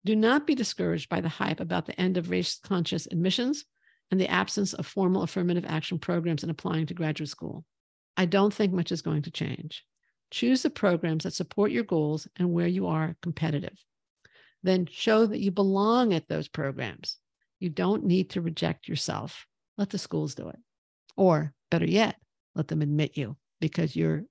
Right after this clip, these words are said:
a great candidate and you're gonna add to their class and community. For those of you in well-represented groups,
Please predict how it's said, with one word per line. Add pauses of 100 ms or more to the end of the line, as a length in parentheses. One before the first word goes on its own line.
(120)
a
great
candidate (320)
and
you're
gonna
add
to
their (120)
class
and
community. (920)
For
those
of
you
in
well-represented
groups,